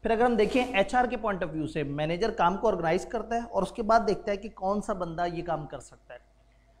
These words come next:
लीडर काम का नहीं सोचता, वो लोगों पे काम करता है, लोगों को इस काबिल कर देता है कि किसी भी बंदे को कोई भी काम दे दे वो बंदा काम कर सकता है। तो लीडर जो है लोगों को अपने विजन के साथ अलाइन करता है।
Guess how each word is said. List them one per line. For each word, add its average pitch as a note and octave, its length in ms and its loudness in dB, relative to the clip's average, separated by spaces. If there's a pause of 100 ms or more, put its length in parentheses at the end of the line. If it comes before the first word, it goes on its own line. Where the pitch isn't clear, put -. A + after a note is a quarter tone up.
(240)
लीडर G3+ 300 0
काम G#3+ 320 0
का A3+ 80 0
नहीं A3+ 120 0
सोचता, F#3+ 320 -4
वो F3 100 -2
लोगों F3+ 240 0
पे F#3 100 -4
काम C#3+ 260 -4
करता C3 280 -10
है, D3+ 60 -2
लोगों F3 240 -2
को A3 80 -2
इस G#3+ 120 -6
काबिल E3+ 300 0
कर G3+ 160 -2
देता F#3 260 -4
है G#3 80 0
कि G#3+ 120 -6
किसी - 280 -8
भी A#3 120 -2
बंदे G#3 240 0
को G#3 140 -4
कोई G#3 200 0
भी A3 100 -4
काम G3+ 260 -2
दे G3 80 -4
दे F#3 100 -4
वो F#3+ 100 0
बंदा E3+ 220 -6
काम D3 240 -8
कर C3+ 120 -16
सकता - 340 -18
है। B2+ 100 -14 (320)
तो A3 60 0
लीडर F#3+ 420 0
जो G#3+ 120 -2
है G3 160 4 (720)
लोगों G#3+ 420 6
को C4+ 100 4
अपने B3 220 0
विजन F3 520 4
के A#3+ 120 0
साथ E3 380 2
अलाइन D#3 320 0
करता - 300 -6
है। - 220 -10